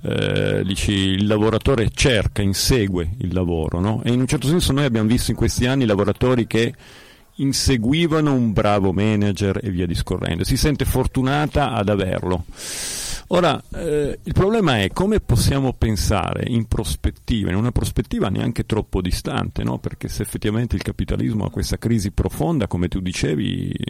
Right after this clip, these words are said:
no? Per, per salti, no? Con precipitazioni a volte anche improvvise, come è stato un po' anche, no?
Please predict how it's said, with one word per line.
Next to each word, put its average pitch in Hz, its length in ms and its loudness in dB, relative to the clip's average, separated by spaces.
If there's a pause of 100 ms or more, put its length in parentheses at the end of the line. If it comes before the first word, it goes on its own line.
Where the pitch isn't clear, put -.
(260)
no? 131 260 -2
Per, - 240 -4
per - 180 -2
salti, - 600 -2
no? 113 100 0
Con 104 220 -2
precipitazioni 110 720 -2
a 101 40 2
volte 113 260 0
anche 113 180 0
improvvise, 104 800 0
come 90 200 -2
è - 20 0
stato 98 260 -2
un 82 80 -4
po' 104 160 -4
anche, - 240 -4
no? - 300 -2